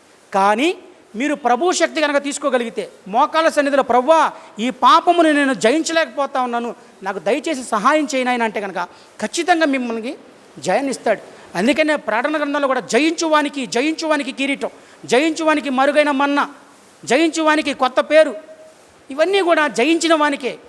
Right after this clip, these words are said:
ఈరోజు మీరు పాపమును జయించకుండా, పాపమును కప్పిపెట్టుకొని, "నాకు అది కావాలి, ఇది కావాలంటే" అవ్వదు. అందుకని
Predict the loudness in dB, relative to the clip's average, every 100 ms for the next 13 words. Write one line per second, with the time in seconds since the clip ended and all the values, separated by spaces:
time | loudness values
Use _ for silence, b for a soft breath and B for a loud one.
0 | -20 _ _ -20 -12 -4 -2 -2 -4 -6
1 | 0 2 2 0 -2 -2 0 0 -4 -4
2 | 0 0 4 4 4 2 0 0 -2 -2
3 | -2 -2 0 0 2 -2 -6 B B -2
4 | 0 0 -4 -2 -4 -2 0 0 0 -2
5 | -6 -8 -4 -4 -4 -6 -6 -6 -6 -2
6 | -2